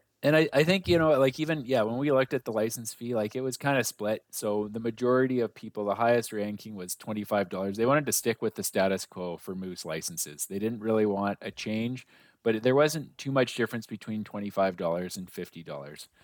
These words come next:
So as a researcher, that's good, 'cause that tells us that we're, we kinda know where the baseline is,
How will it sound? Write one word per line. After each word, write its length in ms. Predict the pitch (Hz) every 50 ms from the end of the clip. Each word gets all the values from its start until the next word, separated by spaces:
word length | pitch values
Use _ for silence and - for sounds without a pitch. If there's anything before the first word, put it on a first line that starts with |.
| - - - - _ _
So 100 | - 123
as 100 | 113 113
a 60 | 117
researcher, 560 | 123 147 175 - - 165 156 139 - 156 143
that's 260 | 123 120 117 - -
good, 300 | - - 120 139 165 160
'cause 160 | - 127 101 107
that 220 | 117 117 113 - -
tells 320 | 113 107 110 110 107 117
us 220 | 117 107 101 -
that 420 | - - 104 98 92 90 - - - _ _ _ _ _ _ _ _ _ _ _
we're, 180 | - 98 98 - - _
we 120 | - 104
kinda 300 | - - 123 120 117 113
know 220 | 107 107 107 107 110
where 160 | 113 117 113
the 100 | 104 98
baseline 640 | - 98 101 117 120 120 - 131 127 127 131 131
is, 340 | 139 147 180 190 185 - -